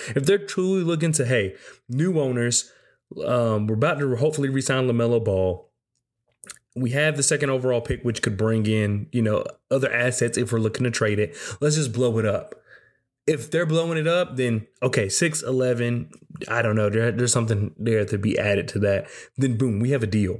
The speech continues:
you know. But I don't think the Hornets are looking to do that. Mitch Kupchak said they're looking to make the playoffs, and he said that right at the end of last season. So, well, this season, rather. So maybe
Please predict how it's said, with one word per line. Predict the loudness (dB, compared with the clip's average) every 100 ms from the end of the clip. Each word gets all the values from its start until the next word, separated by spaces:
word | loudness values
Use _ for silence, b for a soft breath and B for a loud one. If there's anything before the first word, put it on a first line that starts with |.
| -4
you | 0
know. | 2 0 -4 B B B B
But | -2 -2 0
I | 0
don't | 0 0
think | -4 -2
the | 0
Hornets | 0 2
are | 0
looking | 0 0
to | 0
do | 0
that. | 0 0
Mitch | -2
Kupchak | -2 -2 0 0
said | 0 0
they're |
looking | 0 0
to | 0
make | 0 0
the |
playoffs, | 0 0 0 -6 _ _ _ -6
and | -2
he | 0
said | 0 2
that | 0 0 -8 _ -16 -10
right | -2 0
at | 0 -2
the | 0
end | 0
of | 2
last | 2 0
season. | 0 0 0 -4 B B B B B -6
So, | 0 0 0 -6 _ _ _ _ _ _ _ _ -6
well, | -2 0
this | 0 0
season, | 0 0 0
rather. | 2 2 0 B B B
So | -2 0
maybe | 0 0 0 0 -2 -4